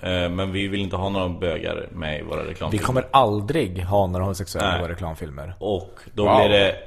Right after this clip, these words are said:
Speaker 1: då blir folk upprörda.
Speaker 2: Nej, och så sa han så här, om de inte gillar det, de
Speaker 1: Ja, precis,
Speaker 2: homosexuella,
Speaker 1: det kom
Speaker 2: då, då kan de köpa annan pasta.
Speaker 1: Precis.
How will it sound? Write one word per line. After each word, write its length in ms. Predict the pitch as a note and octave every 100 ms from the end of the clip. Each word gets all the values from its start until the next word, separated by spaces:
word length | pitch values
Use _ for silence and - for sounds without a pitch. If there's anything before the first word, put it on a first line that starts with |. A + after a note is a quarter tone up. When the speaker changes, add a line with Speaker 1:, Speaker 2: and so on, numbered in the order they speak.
| -
Speaker 1:
då 180 | - G2
blir 160 | G2 F#2+
folk 260 | F#2 E2+
upprörda. 260 | F#2 F2 D#2+
Speaker 2:
Nej, 180 | C3+ C3+
och 80 | C3+
så 60 |
sa 120 | -
han 100 | C#3+
så 80 | A#2+
här, 180 | G#2+ -
om 140 | A#2+
de 240 | B2 C3+ D3+
inte 180 | B2 A#2+
gillar 300 | B2 C3 D3
det, 60 |
de 60 | -
Speaker 1:
Ja, 40 |
precis, 180 | - - G#2 A2
Speaker 2:
homosexuella, 140 | C3+ A#2
Speaker 1:
det 120 | B2+
kom 140 | A#2+ C3+
Speaker 2:
då, 60 | -
då 80 | C3+
kan 160 | D3
de 100 | C3+
köpa 300 | A#2+ B2+ A2
annan 280 | A2 G#2 B2
pasta. 320 | A2 F2+ -
Speaker 1:
Precis. 460 | - F2+ D#2 -